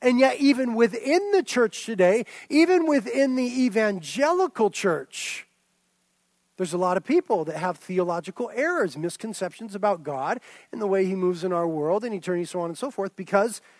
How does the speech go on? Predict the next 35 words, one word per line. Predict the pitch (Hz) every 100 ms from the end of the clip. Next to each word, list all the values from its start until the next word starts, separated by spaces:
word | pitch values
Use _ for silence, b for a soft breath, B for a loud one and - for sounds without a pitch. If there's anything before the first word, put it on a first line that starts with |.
| b
they | -
haven't | 180 180
studied | - - 202 202
the | 190
Word | 196 214 208
of | 165
God | 160 151 180
and | 208 180
they | 175
don't | 185
submit | - 180 180
to | 185
the | 180
power | 165 - 220 208 185
of | 156
God. | 165 151 135 _ -
Bear | 240 262
in | 220
mind, | 254 233 151 110 _ _ b b b
the | 202
Sadducees | - 247 254 247 233
were | 170 180
not | 185 180 - _ -
unbelievers. | 165 147 139 147 269 196 202 247 - _ _ _ _ _
They | 175
believed | 175 180 202 254 185
in | 180
a |
creator | 156 - 160 214 285 202
God, | 151 139 - - _ _ _ _ _ -
but | 139
they | 156
got | 151 190
much | 180 180 -
wrong. | 190 208 165 123